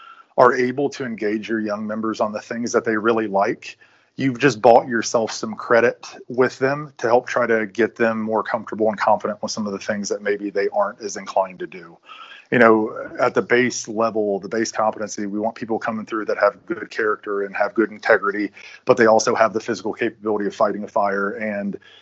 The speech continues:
if you're in a fire-based E M S, uh, organization, you want them to have that ability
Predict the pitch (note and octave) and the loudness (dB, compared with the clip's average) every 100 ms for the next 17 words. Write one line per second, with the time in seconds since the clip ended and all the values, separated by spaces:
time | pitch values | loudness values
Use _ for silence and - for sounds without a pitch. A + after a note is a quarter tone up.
0 | - B2+ A2 A2+ G#2 - - A#2 G#2+ G#2+ | -2 0 4 2 4 0 0 0 0 0
1 | G#2 - A2 G2+ G#2 F#2 - - - - | -4 -2 -4 -2 -4 -6 -10 -10 -10 -8
2 | - G#2 A#2 A2 G#2+ G#2 A2 - A2 G#2+ | -4 -2 -2 -2 -2 -2 -4 -4 -6 -6
3 | G#2 G2 G2+ G#2 G2+ G2+ G#2 G2+ G2+ G2 | -6 0 4 6 6 2 0 -2 -2 -4